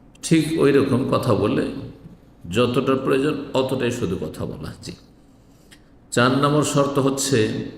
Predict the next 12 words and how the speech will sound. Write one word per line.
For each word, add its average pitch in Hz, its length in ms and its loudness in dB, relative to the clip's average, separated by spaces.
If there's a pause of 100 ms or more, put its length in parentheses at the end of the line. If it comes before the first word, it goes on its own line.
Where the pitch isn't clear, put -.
(720)
যে 113 540 2 (1040)
মেয়ের 117 380 2
পক্ষ 113 220 -2
থেকে 113 160 0
প্রস্তাব 110 420 0
হোক 101 200 0
অথবা 101 240 0
ছেলের 104 360 -2
পক্ষ 101 220 0
থেকে 104 120 -4
প্রস্তাব 101 420 -2
হোক, 101 180 -2